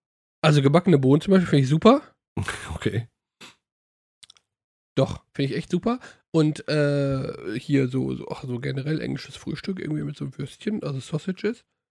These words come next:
Speaker 2: Ja.
Speaker 1: Oder so Sco-, Scones finde ich super.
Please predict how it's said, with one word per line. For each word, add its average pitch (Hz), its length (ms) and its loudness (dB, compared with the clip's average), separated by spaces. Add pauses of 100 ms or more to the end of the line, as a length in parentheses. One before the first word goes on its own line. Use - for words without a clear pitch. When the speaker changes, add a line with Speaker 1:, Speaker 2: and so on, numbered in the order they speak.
Speaker 2:
Ja. 98 300 0
Speaker 1:
Oder 98 300 4
so - 100 -12
Sco-, - 200 -4 (220)
Scones - 460 -2
finde 180 200 -2
ich - 80 -6
super. 214 380 0